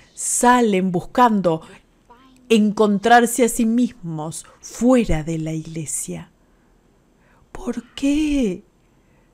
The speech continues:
Si alguna vez la iglesia necesitó el poder del Espíritu Santo, es ahora. Si alguna vez hombres y mujeres necesitaron aceptar el maravilloso regalo que Jesús dejó,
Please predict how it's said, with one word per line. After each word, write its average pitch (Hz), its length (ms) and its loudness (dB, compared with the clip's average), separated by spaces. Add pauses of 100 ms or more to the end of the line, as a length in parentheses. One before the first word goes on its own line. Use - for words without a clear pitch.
(520)
Si - 320 -2
alguna 269 720 10
vez 349 180 4
la 359 140 8
iglesia 320 480 4
necesitó 277 680 4
el 349 140 6
poder 285 400 8
del 262 160 6
Espíritu 254 480 2
Santo, 208 600 2 (380)
es 170 280 -8
ahora. 170 520 -4 (2250)
Si - 320 0
alguna 277 720 6
vez 330 400 4
hombres 330 460 4
y 320 40 6
mujeres 294 600 4 (120)
necesitaron 277 840 4
aceptar 294 540 4
el 294 140 4
maravilloso 269 680 4
regalo 269 560 6
que 226 120 -2
Jesús 247 360 -4
dejó, 247 580 6